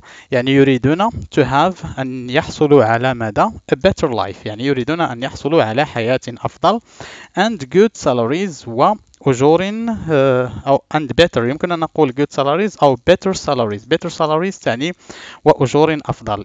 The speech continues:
إذن they want to have، يريدون أن يحصلوا على ماذا؟ أولًا a better life، يعني حياة أفضل and better salaries، يعني وأجور،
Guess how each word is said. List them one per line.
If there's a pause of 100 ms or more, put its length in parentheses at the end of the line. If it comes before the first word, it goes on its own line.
إذن
they
want
to
have،
يريدون
أن
يحصلوا
على
ماذا؟ (100)
أولًا
a
better
life،
يعني
حياة
أفضل (640)
and (160)
better
salaries،
يعني
وأجور،